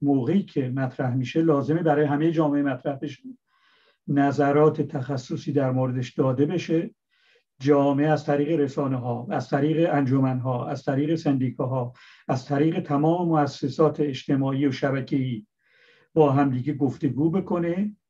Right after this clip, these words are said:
نتیجه گیری ها به دست بیاد، نتیجه گیری به دست آمد به مجلس بره رأی گیری بشه.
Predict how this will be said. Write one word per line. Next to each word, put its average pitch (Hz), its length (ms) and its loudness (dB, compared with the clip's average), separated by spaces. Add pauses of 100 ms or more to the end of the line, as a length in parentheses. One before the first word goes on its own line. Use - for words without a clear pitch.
(140)
نتیجه 143 600 0
گیری 151 320 4
ها 151 160 8
به 151 140 4
دست 160 300 0
بیاد، 202 400 2
نتیجه 156 400 -2
گیری 156 180 0
به 151 100 2
دست 156 200 0
آمد 156 260 -2
به 139 80 0
مجلس 131 360 -6
بره 131 200 -2
رأی 127 220 -6
گیری 131 200 -6
بشه. 131 340 -10